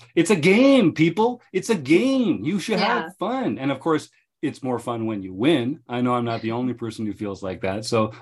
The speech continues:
Speaker 1: learning together and getting better at poker is a big part of, of, uh, what we're doing here. And, and, and that is a <laughs> lot of fun when, when you do it right.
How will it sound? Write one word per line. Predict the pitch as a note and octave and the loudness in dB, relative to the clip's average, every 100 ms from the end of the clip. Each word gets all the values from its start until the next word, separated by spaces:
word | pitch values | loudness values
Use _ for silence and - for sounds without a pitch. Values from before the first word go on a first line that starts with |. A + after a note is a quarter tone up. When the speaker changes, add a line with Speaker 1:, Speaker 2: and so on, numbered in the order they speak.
| - | -2
Speaker 1:
learning | C3 D#3 D#3+ D#3 | 4 6 8 6
together | D3+ C3 C3 B2+ B2 A#2+ | 6 4 4 4 2 0
and | G#2+ A2 | 0 -2
getting | A#2+ B2 A2+ | -2 -2 0
better | A2+ A2+ | -2 -2
at | G#2+ | -4
poker | A2 G2+ G2+ | -8 -10 -10
is | F#2 | -10
a | |
big | G2 G2+ - | -6 -6 -2
part | G2 F2+ | -4 -4
of, | F2 F2 | -10 -12
of, | G#2 F2+ F2 | -8 -8 -6
uh, | G2+ F2+ F2+ | -6 -6 -6
what | F#2+ G#2+ G#2+ | -6 -8 -6
we're | G2+ | -4
doing | G2+ G2 | -2 -4
here. | F#2+ F#2 | -6 -8
And, | F2+ - - | -10 -12 -8
and, | G#2 G#2+ | -6 -4
and | G#2 G#2+ | -2 0
that | G#2+ | 0
is | A#2 A2+ | 0 2
a | |
<laughs> | |
lot | B2+ - E3 | 2 2 0
of | - | -2
fun | - D3+ D3+ A#2+ | -2 0 0 0
when, | C#3 A#2 C#3+ - | -2 -2 -6 -8
when | B2 B2 | -2 0
you | A#2+ | 2
do | A#2 A#2+ | 2 0
it | |
right. | A2 A2 | 0 -4